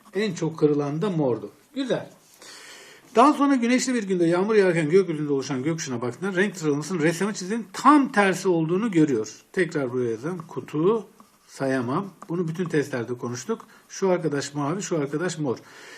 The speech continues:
Kırmızının en üstte, en az kırıldığı için en çok kırılan mor ve maviyi de aşağıda görmeli. Güzel.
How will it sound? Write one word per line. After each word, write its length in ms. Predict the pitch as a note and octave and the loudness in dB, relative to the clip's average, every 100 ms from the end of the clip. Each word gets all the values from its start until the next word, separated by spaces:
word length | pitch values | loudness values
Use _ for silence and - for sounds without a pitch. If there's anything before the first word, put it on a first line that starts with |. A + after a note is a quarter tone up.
| - - | -20 -14
Kırmızının 640 | - G3+ A3 B3+ B3+ D4+ D4+ | 10 10 10 4 4 4 6
en 160 | D4+ | 4
üstte, 540 | B3+ A3 - E3 A3 - - _ _ _ _ _ | 2 -2 2 4 4 0 -16 _ _ _ _ _
en 140 | D#3+ E3+ | -6 -2
az 220 | C#3+ - | -2 -2
kırıldığı 380 | - B2+ A#2 A2+ | -2 -2 -2 -4
için 380 | A2+ - A#3 - _ - _ _ | -4 -4 -4 -8 _ -20 _ _
en 200 | C#4 B3 | -4 -4
çok 240 | G#3 F#3 D#3+ | -2 -4 -2
kırılan 380 | D#3+ D3 E3+ G#3 | -4 0 0 0
mor 340 | D#3+ F3+ D#3+ | 2 2 4
ve 60 | D3 | 0
maviyi 400 | C#3+ C#3 C3+ D3+ | -2 -4 -4 -2
de 60 | |
aşağıda 400 | A#3 F3+ E3 C#3 | -2 -2 -2 -2
görmeli. 380 | B2+ A2+ G2 G#2 - | -2 -4 -8 -14 -6
Güzel. 360 | C#4 C4 G#3+ | 0 0 0